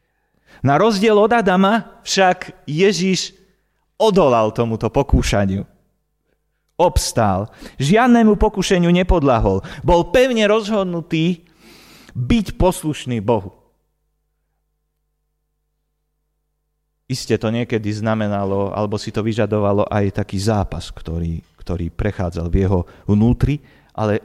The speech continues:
vždy ten zápas vyhral. A preto mohol vykonať aj tú najťažšiu úlohu,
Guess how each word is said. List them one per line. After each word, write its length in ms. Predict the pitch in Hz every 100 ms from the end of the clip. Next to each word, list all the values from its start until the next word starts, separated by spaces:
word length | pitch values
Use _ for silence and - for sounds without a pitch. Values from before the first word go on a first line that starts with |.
| -
vždy 380 | 110 110 135
ten 160 | 143 123
zápas 460 | 110 113 - 101 95
vyhral. 500 | 98 101 92 87 90 _ _ _ _ _ _ _ _ _ _ _ _ _ - - - - -
A 80 |
preto 400 | - 214 269 269
mohol 400 | 214 240 254 208
vykonať 720 | 180 247 254 214 156 165 165 -
aj 140 | 170
tú 180 | 175 190
najťažšiu 800 | 180 262 277 247 202 - 170 -
úlohu, 560 | 151 143 110 101 85